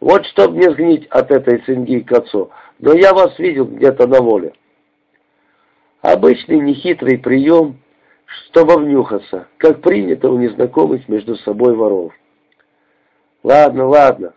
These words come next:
может, во сне видел или в кино. Только это, наверное, был не я. Да нет, доктор, не думай, дорогой, что я темню. Ты же не дамочка, Кацо, и обратно я не жопошник, чтобы я тебя фаловал.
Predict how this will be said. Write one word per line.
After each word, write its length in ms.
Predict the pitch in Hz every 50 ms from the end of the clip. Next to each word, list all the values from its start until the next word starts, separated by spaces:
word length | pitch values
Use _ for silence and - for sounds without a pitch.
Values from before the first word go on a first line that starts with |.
| _ _
может, 320 | 117 147 165 165 165 -
во 160 | 135 147 151 143
сне 300 | 135 - 135 151 151 147
видел 460 | 135 139 135 127 110 113 110 98 - _ _ _ _
или 220 | - 123 127 131
в 60 | 131
кино. 500 | - - 117 110 117 120 123 113 101 - _ _ _ _ _ _ _ _ _
Только 300 | _ - 143 135 135 151
это, 520 | 156 156 151 139 117 - - 92 87 80 _
наверное, 540 | - 113 117 123 131 135 123 123 127 123 117
был 200 | 117 123 120 117
не 160 | 113 117 117
я. 260 | 113 117 107 - - - _ _ _ _ _ _ _ _ _ _ _ _ _ _ _ _ _ _ _
Да 260 | - - 120 143 170
нет, 360 | 185 208 233 226 202 - 113
доктор, 400 | 107 143 135 123 - - - 101
не 160 | 107 139 170 208
думай, 380 | 202 208 220 208 180 151 139 123
дорогой, 580 | 110 131 139 139 135 127 117 117 107 90 80 - _ _ _ _ _ _ _
что 220 | - - - 135
я 180 | 151 160 151 143
темню. 520 | - 147 147 135 135 127 120 104 90 82 - _ _ _ _ _ _ _
Ты 220 | - 226 233 202
же 100 | 170 214
не 160 | 208 - 107
дамочка, 580 | - - 202 208 196 156 135 120 - - - 113
Кацо, 440 | - - 131 131 - - 107 101 -
и 160 | - - 107
обратно 540 | 214 208 196 202 208 208 185 180 - - 117
я 200 | 120 135 156 156
не 140 | 147 147 135
жопошник, 720 | 110 107 143 156 - - 131 117 104 - - 95 90 - _ _ _ _ _ _ _ _ _ -
чтобы 340 | - - 165 175 165 170
я 120 | 175 170 156
тебя 320 | - 160 160 151 156 135
фаловал. 680 | 131 - 120 135 151 156 147 131 123 101 92 80 -